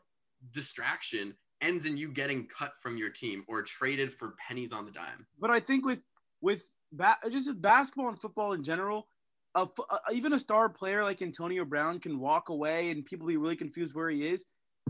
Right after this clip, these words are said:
Speaker 2: and they can make up for it. With, with a basketball, you're only playing five guys at a time, and if you're,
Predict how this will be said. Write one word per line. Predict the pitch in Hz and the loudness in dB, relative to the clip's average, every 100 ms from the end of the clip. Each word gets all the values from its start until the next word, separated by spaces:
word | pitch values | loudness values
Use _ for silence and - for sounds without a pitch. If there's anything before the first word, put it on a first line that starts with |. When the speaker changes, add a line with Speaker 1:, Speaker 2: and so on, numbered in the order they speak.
| - | -4
Speaker 2:
and | 202 208 185 | -4 0 4
they | 233 | 4
can | 254 214 | 4 0
make | 208 214 | 0 0
up | 208 | -2
for | 180 | -4
it. | 160 | -2
With, | 202 - | -2 -4
with | 196 | -4
a | 202 180 160 | -4 -6 -6
basketball, | 180 233 269 240 202 196 190 - _ - | 6 6 6 0 0 0 0 -6 _ -6
you're | 226 | -2
only | 254 | -2
playing | 247 226 165 | -2 -6 2
five | 202 214 | 6 6
guys | 185 190 180 | 6 2 2
at | 180 | -2
a | |
time, | 180 180 196 214 - _ 175 | 0 2 2 0 -8 _ -6
and | 185 | -4
if | |
you're, | 226 | 0